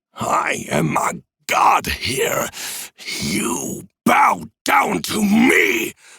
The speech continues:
Fall on your knees and pray! The room began to tremble violently, and cracks spiderwebbed across the floor, as if the entire dungeon itself was responding to the king's rage.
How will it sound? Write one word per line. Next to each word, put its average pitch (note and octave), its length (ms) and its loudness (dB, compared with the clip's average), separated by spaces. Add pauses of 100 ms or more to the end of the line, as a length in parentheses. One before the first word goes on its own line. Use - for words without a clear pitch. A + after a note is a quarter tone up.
(220)
Fall - 800 2
on F2 160 2
your F#2 240 4
knees F2 720 2
and - 420 -2
pray! - 1400 2 (1200)
The C#3+ 100 0
room C3+ 320 4
began B2+ 360 2
to B2 100 -2
tremble D3 580 2
violently, A2 760 0 (280)
and C3+ 200 0
cracks D#3 420 -2 (200)
spiderwebbed A#2+ 640 0
across - 420 0
the - 120 -4
floor, A#2+ 400 0 (240)
as C3 120 0
if A#2+ 120 -2
the B2+ 120 0
entire A#2+ 540 2
dungeon C3+ 540 2
itself B2 560 -2
was B2 160 -2
responding A2+ 680 0
to A#2 100 -4
the G2 80 -4
king's A2 480 0
rage. F#2 560 -2